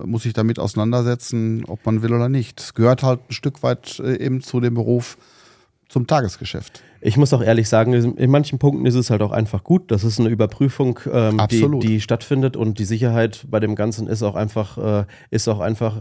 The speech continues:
Speaker 2: ähm, ja, sehr wichtig, weil wir natürlich auch nicht wollen, dass irgendwelche bösen Sachen mit diesen Waffen passiert. Und ich denke,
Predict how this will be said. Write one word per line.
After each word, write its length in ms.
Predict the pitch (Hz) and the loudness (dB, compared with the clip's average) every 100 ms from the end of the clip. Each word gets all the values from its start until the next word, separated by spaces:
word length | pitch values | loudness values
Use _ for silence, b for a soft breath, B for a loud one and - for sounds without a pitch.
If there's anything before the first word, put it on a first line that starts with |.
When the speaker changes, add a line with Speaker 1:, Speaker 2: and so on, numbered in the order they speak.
| 107 | -6
Speaker 2:
ähm, 380 | 110 107 95 101 | -4 -2 -4 -2
ja, 220 | 98 87 | -4 -4
sehr 180 | 98 104 | -4 -2
wichtig, 320 | 104 - 147 B B - | -2 -2 -4 B B -2
weil 160 | 101 | 0
wir 40 | 107 | 2
natürlich 280 | 107 120 113 | 0 0 0
auch 60 | |
nicht 160 | 107 98 | -2 0
wollen, 200 | 107 110 | 0 0
dass 140 | 101 | -2
irgendwelche 500 | 95 110 110 104 110 | -4 -2 -2 0 -2
bösen 400 | 101 107 120 110 | -4 -2 0 0
Sachen 340 | 107 110 110 104 | 0 0 0 0
mit 140 | 110 | 0
diesen 220 | 117 101 | -2 -2
Waffen 240 | 101 104 110 | -2 -2 -4
passiert. 500 | 110 101 - 127 - | -4 -4 -2 -2 -2
Und 140 | 101 | -6
ich 80 | 98 | -4
denke, 380 | 107 110 120 | -2 0 0